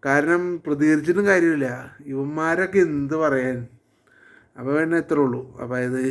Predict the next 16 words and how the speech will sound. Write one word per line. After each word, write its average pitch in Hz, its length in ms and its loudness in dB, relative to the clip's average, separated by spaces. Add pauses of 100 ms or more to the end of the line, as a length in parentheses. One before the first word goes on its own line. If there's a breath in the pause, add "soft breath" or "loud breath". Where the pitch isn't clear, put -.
(440 loud breath)
എൻ്റെ 135 220 2
പേര് 143 280 4
മാറ്റാനുള്ള 165 480 2
കാരണം, 160 300 0 (1400 soft breath)
പേര് 208 320 6
മാറ്റിയ 202 320 2
കാരണമൊക്കെ 196 400 0 (360)
ഇതാണ് 160 380 2
കാരണങ്ങൾ. 123 380 -4 (140)
കാരണം 160 280 -2 (460 soft breath)
Facebook-ൽ 151 480 -2 (380)
കുറേ 185 320 2 (400)
ലിബിൻ 139 280 0
ലീഗുമാരുണ്ട്, 135 600 0 (680 soft breath)
അതുകൊണ്ട് 131 380 -2
ഞാൻ 156 80 -2